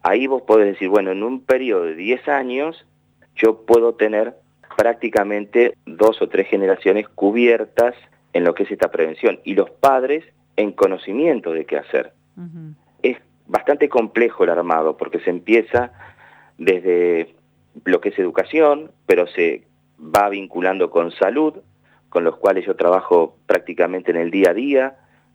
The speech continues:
Speaker 1: con los directores de pediatría de los hospitales, para
Speaker 2: Ujú.
Speaker 1: establecer protocolos de actuación cuando ellos detectan a través de un pequeño trabajo que les dimos, de unas preguntas, para ver si los chicos están en situación de riesgo.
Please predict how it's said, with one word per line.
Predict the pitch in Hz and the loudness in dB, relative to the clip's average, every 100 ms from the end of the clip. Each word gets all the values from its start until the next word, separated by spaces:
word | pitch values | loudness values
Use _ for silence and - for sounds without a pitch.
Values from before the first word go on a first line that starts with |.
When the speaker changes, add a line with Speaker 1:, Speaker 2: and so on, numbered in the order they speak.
| _ | _
Speaker 1:
con | 85 80 | 0 0
los | 80 | 0
directores | 85 80 - 95 82 | -2 0 2 2 2
de | 80 | 0
pediatría | 76 80 78 98 95 | 2 0 0 2 2
de | 80 | 2
los | 73 | -2
hospitales, | 69 - - 120 120 135 - - - _ | -8 -10 -2 0 0 -4 -10 -20 -20 _
para | - 104 113 | 0 2 2
Speaker 2:
Ujú. | |
Speaker 1:
establecer | 85 92 87 87 107 110 131 _ _ _ _ | 0 -2 0 -2 0 0 0 _ _ _ _
protocolos | 95 - 90 110 113 110 | 0 2 0 4 4 4
de | 98 | 0
actuación | 85 - 85 117 135 | -2 -4 -4 -6 0
cuando | 101 82 101 | 0 2 0
ellos | 104 92 | 2 2
detectan | 87 - 113 - 90 | 2 0 0 0 -2
a | |
través | 82 90 98 | 0 -2 -2
de | 101 | -6
un | 90 | -6
pequeño | 92 85 107 107 101 95 85 82 - - _ | -6 0 -2 -2 -6 -8 -8 -12 -20 -20 _
trabajo | 95 95 110 - 90 | 0 2 0 -2 -4
que | 87 | 0
les | 87 | 0
dimos, | 101 120 110 | -2 -4 -4
de | 90 | -4
unas | 95 | -6
preguntas, | - 98 98 120 123 117 139 - | -2 -2 0 -4 -8 -4 -4 -2
para | 87 85 | -2 0
ver | 92 - | 0 -2
si | |
los | 82 | -6
chicos | - 101 92 | -4 -2 -2
están | - 90 | -2 -6
en | 87 | -6
situación | 92 82 76 90 | -10 -4 -4 0
de | 82 | 0
riesgo. | 101 120 95 78 69 | 2 2 2 -4 -12